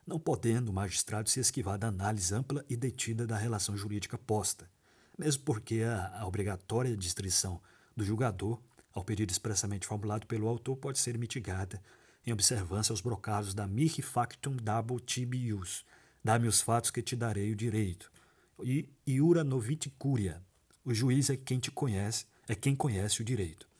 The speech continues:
Assim, inexiste o alegado julgamento extra petita,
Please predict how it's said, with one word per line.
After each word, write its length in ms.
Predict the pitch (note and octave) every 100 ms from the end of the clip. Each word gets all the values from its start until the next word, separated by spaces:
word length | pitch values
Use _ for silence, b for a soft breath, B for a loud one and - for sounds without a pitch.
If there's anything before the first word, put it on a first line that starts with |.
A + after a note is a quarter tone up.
| B B B
Assim, 300 | - C#3+ F3+
inexiste 880 | G3+ F#3 C#3+ F#2 C3+ - - G2 F#2 -
o 280 | A#2 A2 G2+
alegado 380 | G#2+ F#2+ A2
julgamento 540 | G#2 A#2+ A2 G2 G#2 A#2
extra 280 | A#2+ - C#3
petita, 640 | D#3 D#3 - A#2+ - F#2